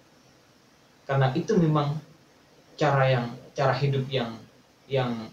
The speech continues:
seharusnya kita lakukan sebagai makhluk yang, yang berpikir ini. Rekan-rekan sekalian,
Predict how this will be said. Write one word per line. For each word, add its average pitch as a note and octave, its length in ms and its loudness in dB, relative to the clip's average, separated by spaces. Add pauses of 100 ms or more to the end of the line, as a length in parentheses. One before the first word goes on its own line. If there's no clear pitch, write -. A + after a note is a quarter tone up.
seharusnya C#3+ 720 2
kita A#2+ 240 -6
lakukan C3+ 560 -6 (480)
sebagai A#2+ 400 -2
makhluk A#2+ 480 0
yang, G#2 160 -4 (320)
yang G#2+ 160 -6
berpikir - 480 -10
ini. D3+ 240 2 (1800)
Rekan-rekan F#3 400 4
sekalian, F3+ 480 6